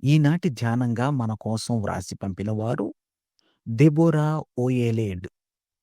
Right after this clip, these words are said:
ఓయో, నైజీరియా. మేడగది అనుదిన ధ్యానాలు మీకు ఆశీర్వాదకరంగా ఉన్నట్లయితే వెంటనే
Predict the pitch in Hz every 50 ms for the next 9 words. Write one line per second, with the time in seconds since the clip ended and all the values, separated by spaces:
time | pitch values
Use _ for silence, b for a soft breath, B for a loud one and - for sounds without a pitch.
0 | _ - 117 113 110 107 107 110 120 135 165 175 - _ _ _ - 98 107 110
1 | 113 117 110 98 104 107 95 - 90 - - - - _ _ _ _ _ _ _
2 | - 123 139 160 185 202 202 185 202 185 208 160 - 139 139 135 131 147 147 143
3 | 120 - 127 135 127 131 135 135 131 151 165 143 120 117 120 110 - - - -
4 | 101 107 104 - 139 123 123 120 117 120 117 - 110 113 110 104 104 101 98 95
5 | 95 95 - - 110 107 110 - 202 220 262 247 _ _ _ _ _ _ _ _
6 | _ _ _ _ _ - 104 110 123 135 143 - 147 139 156 170 180